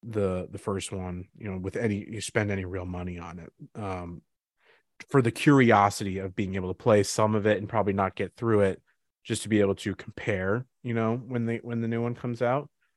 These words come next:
Um, but, you know, if I got it for, if I could get it for free, hell yeah, why not? I'll do, I'll, I'll indulge my curiosity,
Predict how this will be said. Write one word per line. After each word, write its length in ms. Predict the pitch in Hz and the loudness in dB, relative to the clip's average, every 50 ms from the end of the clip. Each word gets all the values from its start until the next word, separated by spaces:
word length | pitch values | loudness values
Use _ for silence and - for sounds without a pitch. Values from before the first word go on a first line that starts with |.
| _ _ _ _ _ _ _ _ _ _ _ _ _ _ _ _ - | _ _ _ _ _ _ _ _ _ _ _ _ _ _ _ _ -6
Um, 420 | 110 107 101 98 95 92 92 92 - | -4 -4 -2 -2 -2 -4 -6 -6 -2
but, 380 | - 110 98 92 - - - - _ _ _ _ _ _ _ _ _ _ _ _ _ _ - | 0 0 0 0 -4 -12 -18 -18 _ _ _ _ _ _ _ _ _ _ _ _ _ _ -6
you 80 | 117 | -4
know, 100 | 110 101 | -2 -2
if 120 | 98 101 - _ _ _ - | -2 -4 -8 _ _ _ -4
I 100 | 104 120 | 0 4
got 140 | 120 117 120 | 4 4 4
it 60 | 117 | 4
for, 180 | - - - | 0 -4 -6
if 100 | 117 107 | -4 -2
I 100 | 117 117 | -2 -2
could 100 | 107 110 | -2 0
get 120 | 104 123 123 | 0 0 -2
it 80 | 120 | -2
for 80 | - 113 | -4 -8
free, 260 | - - 139 143 143 | -2 2 2 4 4
hell 200 | 127 123 123 110 | 4 2 2 2
yeah, 160 | 104 101 92 | 2 0 -2
why 160 | 90 92 95 92 | -4 -6 -8 -8
not? 240 | 92 90 71 - - - | -8 -10 -12 -14 -14 -12
I'll 100 | 107 101 | -12 -8
do, 200 | 95 - 104 104 - | -6 -6 -6 -4 -2
I'll, 200 | 101 101 104 - - | -2 -2 -2 -2 0
I'll 320 | 110 113 113 110 110 110 | 4 4 6 6 6 4
indulge 460 | 104 113 117 - 127 120 123 113 - - | 2 0 4 8 10 10 10 8 6 4
my 120 | 117 107 | 2 2
curiosity, 920 | - - - 117 104 95 98 98 95 95 - - 95 85 80 85 - | 2 0 -2 0 0 2 2 0 0 -2 -2 -6 -12 -12 -12 -16 -16